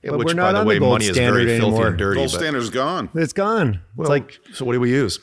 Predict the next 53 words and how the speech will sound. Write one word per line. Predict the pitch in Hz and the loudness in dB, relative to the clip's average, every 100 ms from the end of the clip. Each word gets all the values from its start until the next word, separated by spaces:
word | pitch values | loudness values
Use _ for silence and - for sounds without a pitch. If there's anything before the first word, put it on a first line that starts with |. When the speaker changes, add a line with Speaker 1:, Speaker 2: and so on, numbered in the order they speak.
| _ | _
Speaker 2:
We | 110 | -2
Speaker 1:
like, | |
Speaker 2:
use | 113 104 | -2 -2
the | |
government | 98 120 147 | -2 0 0
Speaker 1:
look | 170 | 0
at | 190 | 2
Speaker 2:
printing | 175 | 4
Speaker 1:
gold. | 202 190 127 | 6 4 2
Speaker 2:
money. | |
Speaker 1:
I | 139 | 0
think | 160 151 | 0 0
gold | 139 170 170 | 2 2 2
is | 117 | -2
probably | - 139 135 | -4 -2 -2
still | - 139 143 | -2 -2 0
in | 135 | 2
the | 139 | 0
eighteen | 139 147 | -2 -2
hundreds. | 127 147 156 107 | -2 -2 -4 -4
I'll | 110 | -2
look | 117 117 | -2 -2
it | 123 | -2
up. | 139 104 - | -2 -4 -6
But | 110 107 | -8 -6
you | 147 | -4
know | 135 | -2
what? | 131 135 143 180 - | 0 -2 -6 -14 -10
Um, | 123 117 101 95 _ _ _ _ _ _ | -4 -4 -6 -10 _ _ _ _ _ _
that's | 147 180 | -4 -4
the | - 131 | -6 -6
thing. | - 208 202 | -4 -2 0
I | 117 | 0
mean, | 123 120 110 | 0 0 0
right | 139 180 | 0 0
now, | 139 147 170 120 110 113 - - - _ _ _ | -2 -2 0 0 0 -2 -6 -14 -20 _ _ _
uh, | 120 117 110 110 107 | -4 -2 -2 -4 -6
okay, | 127 120 | -6 -6
let's, | 131 185 - | -4 -6 -4
let's, | 175 175 - | -6 -6 -8
let's | 143 143 - | -4 -4 -4
back | _ 123 107 - | _ -4 -4 -4
this | 110 | -6
up | 113 - | -6 -4
a | |
little | 113 110 | -4 -4
bit | 110 110 | -4 -2
and | 123 | -2
let's | 131 | -4
talk | - 123 120 | -4 -4 -4
about | 113 107 - | -4 -4 -6
what | 117 | -6
we've | 113 104 | -6 -6